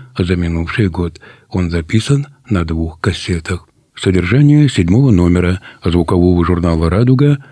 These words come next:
за минувший год. Проза. Дмитрий Рогозин.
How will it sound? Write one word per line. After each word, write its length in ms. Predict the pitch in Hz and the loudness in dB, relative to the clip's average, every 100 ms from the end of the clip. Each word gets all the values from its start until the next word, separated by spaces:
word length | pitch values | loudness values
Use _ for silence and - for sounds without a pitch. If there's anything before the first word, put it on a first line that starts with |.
| _ _ | _ _
за 200 | 85 90 | -4 0
минувший 580 | 90 82 80 78 - 95 | 2 0 0 -4 -2 -2
год. 340 | 80 78 73 - _ _ _ _ _ _ _ _ _ _ _ _ _ - | -2 -8 -10 -20 _ _ _ _ _ _ _ _ _ _ _ _ _ -4
Проза. 640 | 90 101 98 98 95 98 - - _ | 0 2 2 2 0 -2 -8 -20 _
Дмитрий 600 | 90 82 95 139 139 135 | -4 0 2 2 2 2
Рогозин. 800 | 120 101 101 90 87 78 80 73 | 2 2 0 2 2 0 -4 -6